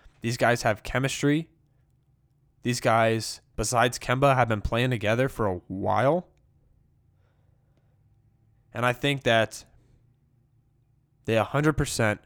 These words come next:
could take this series. Even though they lost game one, I think that they definitely could take this series. Um, I would put this one to seven games, a hundred percent.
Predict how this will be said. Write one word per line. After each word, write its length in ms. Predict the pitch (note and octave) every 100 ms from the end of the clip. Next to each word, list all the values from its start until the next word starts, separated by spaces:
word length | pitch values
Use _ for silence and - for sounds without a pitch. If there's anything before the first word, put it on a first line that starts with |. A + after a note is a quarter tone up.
| -
could 140 | A#2
take 220 | - G#2
this 120 | G#2 F#2+
series. 240 | F#2+ F#2
Even 140 | B2+
though 100 | F3
they 80 | F#3+
lost 300 | F#3+ F3 F3
game 180 | E3 E3
one, 220 | A#2 F#2+ - _ _ _ _ _ _ _ _ -
I 80 |
think 220 | A2+ C3 A#2+
that 100 | A2+
they 140 | A2+
definitely 340 | G#2+ A2 B2+
could 100 | A#2+
take 200 | - A#2
this 140 | A#2+ A2+
series. 460 | G#2 G#2 G#2 -
Um, 400 | G#2 G#2 G2+ G2
I 160 | - A2
would 200 | D3 D3+
put 140 | E3
this 140 | D#3+ -
one 120 | D#3
to 80 | D3
seven 260 | D3+ C#3
games, 380 | B2+ A2 F2+ -
a 80 | G2
hundred 240 | A#2+ A#2
percent. 360 | A#2 - G#2 F2+